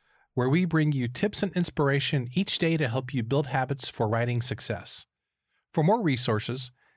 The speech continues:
including your free Daily Writer Starter Kit, visit daily writer life dot com.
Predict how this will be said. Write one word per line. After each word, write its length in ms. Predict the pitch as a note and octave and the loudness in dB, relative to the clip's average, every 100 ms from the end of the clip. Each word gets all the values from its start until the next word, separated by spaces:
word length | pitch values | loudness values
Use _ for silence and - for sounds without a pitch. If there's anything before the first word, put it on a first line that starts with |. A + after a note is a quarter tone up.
| _ | _
including 480 | C#3 - D#3 D3 C3+ | -4 2 4 4 2
your 120 | A#2 | 0
free 340 | - D#3+ F#3 E3 | 0 2 4 2
Daily 360 | - C#3+ E3+ E3 | 0 2 4 4
Writer 320 | C#3+ D3 C3+ | 4 2 2
Starter 400 | A#2+ - E3+ B2 | 0 0 0 -2
Kit, 340 | - F#2+ G2 - _ _ _ _ - | -2 -6 -6 -14 _ _ _ _ -6
visit 420 | A#2+ C3+ B2 A#2+ | 0 2 2 0
daily 320 | C#3 D#3+ F3+ | 0 2 4
writer 320 | E3 D3+ D3 C3+ | 4 4 2 2
life 400 | A2+ A#2+ A#2+ - _ - | 0 0 -4 -14 _ -6
dot 200 | G#2 - | -4 -4
com. 360 | - F#2+ G#2 | -6 -6 -10